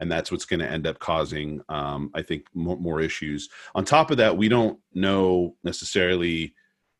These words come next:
whether Google's gonna start peeling away some of what it shares from a first-party perspective, um, i-, in regards to what they share within their own tools and, and, uh, and services.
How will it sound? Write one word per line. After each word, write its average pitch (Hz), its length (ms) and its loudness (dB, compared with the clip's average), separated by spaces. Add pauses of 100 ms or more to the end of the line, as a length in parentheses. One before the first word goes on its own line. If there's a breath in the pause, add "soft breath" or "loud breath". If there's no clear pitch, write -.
(120)
whether 85 340 2
Google's 113 540 2
gonna 90 180 -2
start - 400 0
peeling 85 580 -2 (100)
away 85 520 2
some 87 300 -2
of 78 240 -4
what 85 240 0
it 95 180 0
shares 78 500 0
from 82 280 -2
a 78 60 -4
first-party 85 520 2
perspective, 78 880 -2 (440 soft breath)
um, 76 540 0 (180)
i-, 82 40 -4
in 80 500 -6
regards 90 300 0
to 95 100 2
what 87 180 2
they 104 160 6
share 95 300 4
within 90 260 2
their 87 200 0
own 85 180 0
tools 85 560 0
and, 78 400 -4
and, 73 400 -6
uh, 76 260 -6
and 80 160 -8
services. 95 760 2